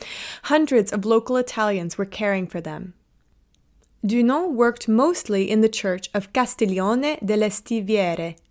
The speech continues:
a delightful little town that looks down over the great plains of Lombardy. Dunant spent much of the next two years penning his manifesto for change.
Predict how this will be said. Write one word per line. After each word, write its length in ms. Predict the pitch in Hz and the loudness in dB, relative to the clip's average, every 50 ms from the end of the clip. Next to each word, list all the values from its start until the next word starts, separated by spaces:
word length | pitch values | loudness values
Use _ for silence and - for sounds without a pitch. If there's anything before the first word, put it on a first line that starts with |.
| - | -4
a 80 | 214 208 | -2 0
delightful 600 | 190 233 233 233 226 233 240 269 262 - - 311 285 | 2 2 2 4 4 4 4 2 2 0 -2 0 2
little 240 | 294 285 285 269 | 2 2 0 -2
town 380 | - - 202 185 170 165 170 180 - 190 | -4 -6 -6 -6 -6 -6 -6 -6 -4 -2
that 120 | 220 - | -2 0
looks 320 | 220 226 269 277 - - - | 2 2 0 0 -2 -4 -4
down 320 | - 247 233 233 240 233 - | -2 0 2 2 2 0 -2
over 200 | 214 196 190 180 | -4 -4 -4 -4
the 80 | 196 | -6
great 380 | 180 - - 190 208 214 - - | -6 -4 -4 -4 -4 -4 -6 -8
plains 380 | - 226 196 185 180 180 180 - | -6 -4 -4 -4 -4 -6 -6 -6
of 160 | 214 185 185 | -6 -4 -4
Lombardy. 640 | 202 190 185 185 170 170 160 156 151 156 151 - _ _ _ _ _ _ _ _ _ _ _ _ _ _ _ _ _ - - - - - - - - - | -2 -2 -2 -2 -4 -4 -6 -8 -10 -12 -14 -18 _ _ _ _ _ _ _ _ _ _ _ _ _ _ _ _ _ -20 -20 -18 -16 -16 -18 -12 -6 -2
Dunant 400 | 220 262 277 285 302 349 392 392 | 0 2 2 2 2 0 -2 -4
spent 280 | - - - 339 - 240 | -6 -4 -4 -2 0 0
much 380 | 247 254 262 294 330 330 - | 0 0 2 0 -2 -2 -4
of 160 | - - 269 | -4 -4 -4
the 80 | - 302 | -2 -2
next 340 | 269 262 254 - - - - | -2 -4 -4 -6 -10 -10 -10
two 220 | - - - 277 | -6 -2 0 2
years 380 | 285 262 220 202 185 185 180 - | 2 2 2 0 0 -2 -4 -6
penning 460 | - - - 247 247 262 262 277 262 | -8 -6 -4 -2 0 0 0 0 -2
his 220 | 240 262 247 - | -2 -2 0 0
manifesto 720 | 233 220 214 214 233 214 - - 190 190 - - 202 185 180 | 2 2 2 2 0 -2 -2 -2 -4 -4 -4 -4 -4 -4 -4
for 160 | - - 196 | -4 -6 -6
change. 640 | 196 - - 180 165 151 151 170 165 - - - | -6 -6 -6 -8 -8 -10 -12 -14 -14 -16 -16 -18